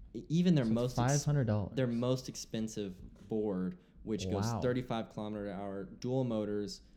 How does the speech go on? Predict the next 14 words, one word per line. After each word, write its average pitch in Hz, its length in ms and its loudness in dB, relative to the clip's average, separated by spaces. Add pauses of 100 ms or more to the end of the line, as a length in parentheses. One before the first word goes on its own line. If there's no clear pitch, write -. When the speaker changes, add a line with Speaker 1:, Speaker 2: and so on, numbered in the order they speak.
(140)
Speaker 1:
carbon 139 440 2
fiber 110 360 -2
deck, 92 460 -6 (440)
is 101 580 0 (600)
after 107 320 -2
tax 95 460 -6
twelve 98 320 -6
hundred 92 260 -4
or 92 80 -4
eleven 92 300 -4
hundred 95 220 -6
and 87 100 -8
fifty 90 240 -10
dollars. 85 400 -10